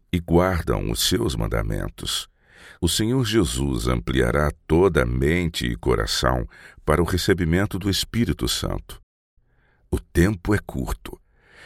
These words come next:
Que o pequeno tempo que temos seja empregado para teu bem presente e eterno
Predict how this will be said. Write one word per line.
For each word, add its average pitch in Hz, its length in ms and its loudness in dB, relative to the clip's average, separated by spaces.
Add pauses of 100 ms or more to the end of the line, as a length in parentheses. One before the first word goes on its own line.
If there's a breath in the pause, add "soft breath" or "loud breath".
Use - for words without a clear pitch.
(180 loud breath)
Que - 80 0
o - 60 2
pequeno 127 400 0
tempo 104 320 0
que 87 120 -2
temos 53 500 -2
seja 60 300 -2
empregado 73 680 2
para 64 220 0
teu 64 200 0
bem 71 220 0
presente 65 720 -2
e 58 60 0
eterno 65 600 0